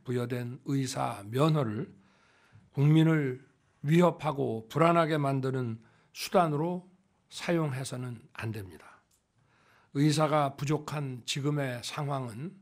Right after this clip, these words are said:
바로 어제 오늘의 일이 아닙니다.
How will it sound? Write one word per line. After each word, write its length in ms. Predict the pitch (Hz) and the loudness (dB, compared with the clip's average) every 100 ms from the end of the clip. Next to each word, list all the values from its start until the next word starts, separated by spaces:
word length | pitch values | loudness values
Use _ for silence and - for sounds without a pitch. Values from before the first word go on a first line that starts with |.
| _ _ _ _ _ | _ _ _ _ _
바로 480 | - 127 147 139 - - | -4 0 0 0 -8 -8
어제 560 | 123 147 147 156 143 131 | -2 0 0 -2 -2 -4
오늘의 480 | 135 160 156 127 147 | 0 2 0 -2 -4
일이 360 | 135 123 117 110 | -6 -4 -6 -6
아닙니다. 640 | 120 120 104 95 - - | -6 -6 -6 -10 -18 -20